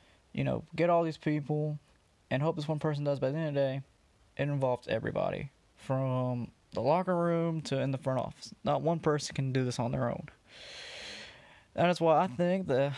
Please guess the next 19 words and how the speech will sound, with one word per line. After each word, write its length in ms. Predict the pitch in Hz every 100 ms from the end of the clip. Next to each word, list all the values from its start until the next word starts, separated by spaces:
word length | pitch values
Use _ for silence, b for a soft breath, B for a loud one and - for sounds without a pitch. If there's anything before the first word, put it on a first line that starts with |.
| B B B B -
chances 440 | 180 175 165 156
of 160 | 147 151
him 340 | 175 165 139 -
maintaining 460 | 156 151 170 175 170
this 160 | 165
winning 220 | 175 180 170
streak 260 | 180 175
is 200 | - 131
low. 640 | 139 139 143 139 123 113 123 B B -
Like, 180 | 139 139
I'm 100 | 151
talking 360 | 156 147 135
about, 260 | 131 123 113 -
mm, 720 | - 151 147 147 143 143 143 127 _ _ - B B B _
say, 280 | - 135 139 _ _ _ _ _ -
five 220 | 143 151
or 40 | 147
ten 200 | 160 151
percent, 380 | 151 185 196